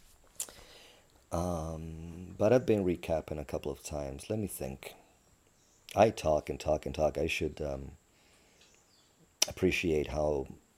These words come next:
my Gurudev or any speaker actually takes pauses <laughs> because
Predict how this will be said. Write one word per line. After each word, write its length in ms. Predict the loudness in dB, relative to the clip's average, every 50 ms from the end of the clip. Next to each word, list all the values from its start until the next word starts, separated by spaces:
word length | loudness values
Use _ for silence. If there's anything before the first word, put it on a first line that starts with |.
| _ _
my 560 | -6 -4 -2 -2 0 -2 -2 -2 -4 -4 -6 -6
Gurudev 500 | -4 -2 0 0 0 2 0 0 0 0
or 140 | 0 0 0
any 160 | 0 0 0
speaker 480 | -2 -4 -4 -4 -2 -4 -2 -2 -2 0
actually 340 | 0 0 0 -2 -4 -6 -6
takes 300 | -4 -4 -4 -4 -6 -8
pauses 720 | -12 -6 -2 0 2 2 2 0 -2 -6 -6 -6 -8 -6 0
<laughs> 40 | 2
because 640 | 2 4 8 12 12 12 12 12 10 2 2 0 -6